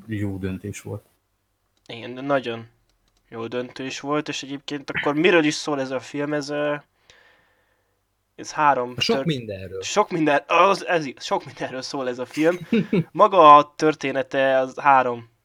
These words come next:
Speaker 2: történet, egy a ezerötszázba kom-, pontosan?
Speaker 3: Valahogy úgy, igen.
Speaker 2: Úgy volt,
Speaker 3: Az egy
Speaker 2: a
Speaker 3: történet.
Speaker 2: jelen, jelen az kétezer-ötben játszódik, a, a jövőbeli szál pedig kétezer-ötszázban.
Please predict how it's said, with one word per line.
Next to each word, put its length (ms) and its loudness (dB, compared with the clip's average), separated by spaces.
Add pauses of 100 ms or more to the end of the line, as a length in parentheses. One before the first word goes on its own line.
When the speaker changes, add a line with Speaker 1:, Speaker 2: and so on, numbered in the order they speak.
(140)
Speaker 2:
történet, 540 -4
egy 240 -2
a 360 -2 (840)
ezerötszázba 1400 -2
kom-, 260 -6
pontosan? 640 -10 (1400)
Speaker 3:
Valahogy 400 2
úgy, 180 -2
igen. 220 -4
Speaker 2:
Úgy 120 4
volt, 200 0
Speaker 3:
Az 120 0
egy 80 0
Speaker 2:
a 40 -12
Speaker 3:
történet. 360 0
Speaker 2:
jelen, 520 8
jelen 360 2
az 140 -6
kétezer-ötben 1040 -6
játszódik, 720 -6
a, 260 -6 (600)
a 80 -8
jövőbeli 500 0
szál 220 -2
pedig 200 -10
kétezer-ötszázban. 1200 -10